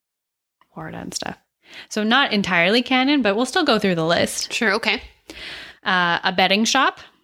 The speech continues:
Speaker 1: Chim-
Speaker 2: Like placing bets.
Speaker 1: Yeah.
Speaker 2: Okay.
Speaker 1: Chimney sweep elf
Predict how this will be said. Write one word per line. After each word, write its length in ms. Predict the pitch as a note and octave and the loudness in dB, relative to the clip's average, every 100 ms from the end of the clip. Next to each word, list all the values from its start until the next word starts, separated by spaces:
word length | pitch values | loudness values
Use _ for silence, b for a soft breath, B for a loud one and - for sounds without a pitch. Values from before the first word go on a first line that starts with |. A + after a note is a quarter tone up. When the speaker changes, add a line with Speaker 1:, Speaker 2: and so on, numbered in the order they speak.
| _ _ _ _ _ _ _ - _ | _ _ _ _ _ _ _ -20 _
Speaker 1:
Chim- 140 | - A#3 | 0 2
Speaker 2:
Like 160 | A3 | 2
placing 360 | - G#3 G#3 F3+ | 2 0 2 0
bets. 360 | E3 - - - | -2 -2 -6 -2
Speaker 1:
Yeah. 260 | E3 - - | -2 -2 -4
Speaker 2:
Okay. 220 | - - - - _ - | -8 -8 -10 -18 _ -4
Speaker 1:
Chimney 340 | - A#3 A#3+ | 0 2 2
sweep 260 | A#3+ A#3+ A3 | 2 0 0
elf 400 | F3+ F3+ A3+ - | 2 2 0 -6